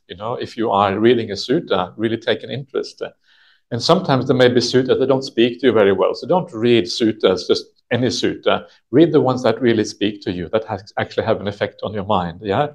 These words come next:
So skip a sutta if it doesn't work and go to the next sutta. And then you find s-, one that really kind of speaks to you because you can relate to it. And then really pay attention to what the Buddha is saying. Yeah. You know, get, get the feeling that,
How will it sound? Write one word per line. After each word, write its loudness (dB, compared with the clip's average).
So -10
skip 0
a 4
sutta 2
if -10
it -6
doesn't 0
work 2
and -6
go -2
to -6
the -4
next -8
sutta. -8
And -20
then 0
you 0
find 4
s-, -6
one 2
that 0
really 2
kind -6
of -6
speaks 2
to 0
you 4
because 0
you -16
can -8
relate 2
to 0
it. -2
And -2
then 0
really 6
pay -2
attention -8
to -6
what 2
the -8
Buddha -2
is -8
saying. -6
Yeah. -12
You -10
know, 2
get, 0
get 4
the 4
feeling 4
that, 2